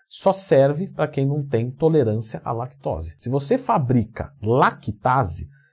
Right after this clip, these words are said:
que é a enzima que digere a lactose, e todos nós fabricamos em situações normais,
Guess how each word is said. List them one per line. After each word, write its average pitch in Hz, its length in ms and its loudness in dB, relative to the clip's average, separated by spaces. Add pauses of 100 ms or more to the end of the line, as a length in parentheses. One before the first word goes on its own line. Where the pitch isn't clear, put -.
(140)
que 117 140 2
é 117 40 6
a 117 40 4
enzima 123 500 0
que 139 100 -6
digere 120 520 0
a 113 60 2
lactose, 113 920 0
e 101 80 -8
todos 170 320 0
nós 127 220 0
fabricamos 101 540 -4
em 98 40 -4
situações 95 560 -8
normais, 92 720 -6